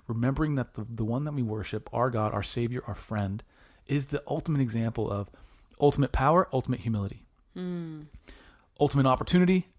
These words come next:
Speaker 1: but still ultimate sacrifice.
Speaker 2: Gosh, yeah.
Speaker 1: He, he did not, in another passage, says, "Not, not consider," yeah, it's right here. It "did not count equality with God a thing to be grasped." He
Speaker 2: Yeah.
Speaker 1: humbled himself, and he didn't have to. He's the one human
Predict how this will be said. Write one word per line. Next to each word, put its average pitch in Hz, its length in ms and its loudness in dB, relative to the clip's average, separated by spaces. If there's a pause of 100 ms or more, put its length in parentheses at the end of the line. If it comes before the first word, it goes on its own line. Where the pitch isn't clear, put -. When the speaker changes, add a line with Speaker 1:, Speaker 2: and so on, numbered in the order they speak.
Speaker 1:
but 123 140 -4
still 123 240 4
ultimate 120 300 0 (280)
sacrifice. - 760 -4 (100)
Speaker 2:
Gosh, - 420 -14
yeah. 147 100 -16 (920)
Speaker 1:
He, 160 500 0
he - 240 -2
did 135 120 0
not, 139 260 0
in 131 400 -2
another 127 200 2
passage, 117 300 -2
says, 110 160 -8
"Not, 127 320 -6
not 127 280 -4
consider," 123 400 -4 (120)
yeah, 131 180 -2
it's 104 120 -6
right 120 100 -2
here. 123 140 -4
It 104 160 -10
"did 113 100 -4
not 113 220 -6
count 117 240 -6
equality 110 400 -6
with 104 100 -8
God 101 220 -6
a 98 40 -8
thing 101 200 -10
to 95 60 -10
be 104 60 -10
grasped." 113 260 -8
He 151 120 -4
Speaker 2:
Yeah. 85 60 -4
Speaker 1:
humbled 165 480 2
himself, 98 800 -8 (600)
and 131 120 -2
he 180 160 -2
didn't 202 180 2
have 185 280 0
to. 131 100 0
He's 160 140 2
the 202 100 4
one 196 260 4
human 156 480 0